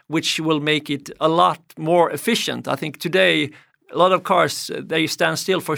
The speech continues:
ninety-six percent. So we're only using four percent of the opportunity. So then we will see shared mobility, circular economy. The, all this will drive,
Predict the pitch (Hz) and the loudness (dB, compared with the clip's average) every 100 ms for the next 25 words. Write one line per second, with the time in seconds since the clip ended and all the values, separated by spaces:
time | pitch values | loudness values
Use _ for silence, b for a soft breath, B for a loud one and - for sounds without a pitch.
0 | - 170 165 160 - - - 156 170 - | -2 0 0 -2 -6 -6 -4 0 0 0
1 | - _ _ _ - 156 143 139 - 180 | -10 _ _ _ -6 2 2 0 0 2
2 | 190 180 175 190 185 170 147 - - 185 | 4 2 2 2 0 -2 -4 -8 0 0
3 | 175 165 - 156 131 151 143 147 147 160 | 0 -2 0 -2 -2 -2 2 2 0 -2
4 | 175 180 165 131 127 151 139 B B B | 0 0 -2 -6 -4 2 0 B B B
5 | 151 185 185 165 156 170 147 - - 156 | 2 4 4 2 0 0 -2 -2 0 2
6 | 156 143 139 160 165 143 135 131 127 B | 2 2 -2 -2 -2 -4 -4 -6 -8 B
7 | B - - 160 151 156 151 147 165 175 | B -6 0 0 0 0 2 2 2 2
8 | 165 139 127 160 - 175 190 180 170 165 | 0 -6 -6 -8 2 4 6 4 2 0
9 | - 156 139 156 151 147 139 127 | 0 -6 0 4 4 2 -2 -8